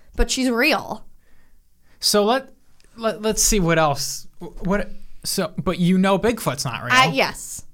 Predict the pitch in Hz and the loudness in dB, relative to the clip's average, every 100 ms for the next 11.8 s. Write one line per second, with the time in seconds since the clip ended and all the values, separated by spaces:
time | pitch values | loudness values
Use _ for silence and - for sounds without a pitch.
0 | - - 254 - 233 240 247 262 254 - | -14 0 0 4 6 6 2 0 -2 0
1 | 247 240 226 220 233 220 214 220 226 220 | 0 0 0 0 2 2 0 -2 2 2
2 | 214 247 180 - 185 226 226 185 - - | 2 0 -2 -4 -4 -2 0 0 0 -12
3 | - 160 170 160 - 175 143 120 127 - | -4 0 2 0 -6 -10 -6 -6 -8 -10
4 | 113 - - - - 151 135 - - _ | -12 -12 -20 -20 -6 -4 -4 -8 -20 _
5 | - 175 165 175 170 - - _ _ _ | -2 0 2 2 2 -2 -20 _ _ _
6 | _ _ _ _ _ _ _ _ _ - | _ _ _ _ _ _ _ _ _ -8
7 | 143 139 135 135 131 - - - - _ | -4 0 0 -2 -4 -12 -20 -20 -20 _
8 | - 156 165 180 180 170 170 151 156 151 | -8 0 2 2 0 2 2 2 2 2
9 | 170 165 127 131 131 123 139 214 190 170 | 2 0 0 0 0 2 2 4 4 4
10 | 240 - - - - - - 147 151 170 | 2 0 -8 -8 -14 -16 -2 0 4 8
11 | 269 269 254 285 294 285 262 277 | 8 8 4 4 6 4 2 -4